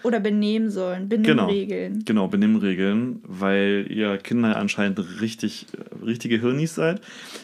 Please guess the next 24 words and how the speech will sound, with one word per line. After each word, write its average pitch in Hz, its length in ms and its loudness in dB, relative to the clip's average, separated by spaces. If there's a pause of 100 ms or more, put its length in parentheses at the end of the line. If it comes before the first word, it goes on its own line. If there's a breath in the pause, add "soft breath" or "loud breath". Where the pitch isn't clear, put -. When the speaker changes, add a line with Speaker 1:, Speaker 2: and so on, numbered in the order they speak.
Speaker 2:
Jedenfalls, 131 340 2
wenn 117 80 2
man 117 140 6
das 113 100 2
hier 117 120 0
so 107 100 2
liest, 143 640 0
Speaker 1:
Guto. 120 100 4
Speaker 2:
ähm, 127 560 2 (400 loud breath)
muss 151 140 0
aber 151 140 4
auch 127 80 4
sagen, 127 480 2 (480)
ein 113 340 -4
paar 143 540 4
Regeln 139 260 2
davon 135 500 0
finde 127 260 -2
ich - 200 -6
auch, 113 440 0 (760 soft breath)
also 95 560 0
auch 113 160 -4
ganz 113 220 0
okay. 151 400 2